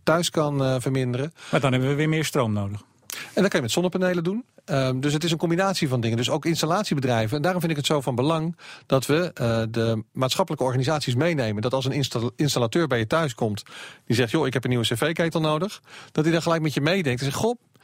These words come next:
Speaker 1: u verbruikt zoveel gas. Als we daar nou een warmtepomp naast hangen voor de komende vijftien jaar en wat zonnepanelen, dan heb ik een heel slim plan voor u. Kan ik u zo doorrekenen? Verbruikt u minder gas? Ehm, en u bent goedkoper uit."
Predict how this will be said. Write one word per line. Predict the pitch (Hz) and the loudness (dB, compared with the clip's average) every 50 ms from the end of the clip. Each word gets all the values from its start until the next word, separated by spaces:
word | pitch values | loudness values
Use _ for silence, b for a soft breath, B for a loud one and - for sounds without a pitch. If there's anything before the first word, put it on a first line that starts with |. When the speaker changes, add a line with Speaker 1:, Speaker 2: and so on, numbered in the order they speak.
| B B B B B | B B B B B
Speaker 1:
u | - | 0
verbruikt | 147 139 147 147 139 120 | 2 4 4 2 2 2
zoveel | - 214 214 196 151 135 | 2 2 2 2 2 0
gas. | - - 214 202 - - | 0 0 0 0 0 0
Als | - 165 151 | 0 -2 0
we | 147 | 0
daar | 156 160 156 | 2 2 2
nou | 151 147 143 135 | 2 0 0 0
een | 127 | 0
warmtepomp | 123 160 202 220 196 - 143 - 135 123 | 0 0 0 0 -2 -2 -2 0 0 0
naast | 113 127 120 117 - | 2 0 0 0 0
hangen | - 123 120 113 | 0 0 0 0
voor | 110 120 | -2 -2
de | 117 | 0
komende | - 127 117 113 117 117 | 0 0 0 0 0 0
vijftien | 113 131 113 110 107 - 123 | 0 0 0 0 -2 -2 0
jaar | 123 120 113 110 | 2 2 2 2
en | - 156 | 0 0
wat | 156 135 - | 0 0 0
zonnepanelen, | - 190 202 190 - 185 180 185 185 180 185 233 269 B B B B B B B B | 0 0 0 0 0 0 0 2 2 0 0 -2 -4 B B B B B B B B
dan | - - 147 | 0 0 2
heb | 151 139 | 2 2
ik | 147 | 2
een | 147 | 2
heel | 175 208 | 2 2
slim | 190 - - 175 143 | 2 0 0 0 2
plan | - 185 214 214 170 | 2 2 2 2 0
voor | 175 196 | 0 0
u. | 226 | 0
Kan | 208 - 190 | 0 0 -2
ik | 170 135 | -2 0
u | 143 | 0
zo | 123 170 185 175 | 0 2 2 2
doorrekenen? | 160 180 190 185 185 185 175 - 180 196 233 214 | 2 0 0 0 0 -2 -2 -2 -4 -4 -4 -4
Verbruikt | - - 156 143 123 - | -2 0 0 0 0 0
u | 127 | 0
minder | 127 165 190 165 135 | 0 0 0 -2 -2
gas? | - 190 254 262 - - - - _ _ _ _ _ | -2 -2 -2 -2 -4 -6 -8 -12 _ _ _ _ _
Ehm, | - 120 120 117 113 110 110 110 110 107 110 110 b b b b b b b b | 0 2 2 4 2 2 0 0 0 -2 -4 -6 b b b b b b b b
en | - 170 | 0 2
u | 175 | 2
bent | 180 180 170 | 2 0 -2
goedkoper | - - 190 165 147 - 110 | 0 0 0 0 2 0 -2
uit." | 98 92 - - | -4 -4 -6 -12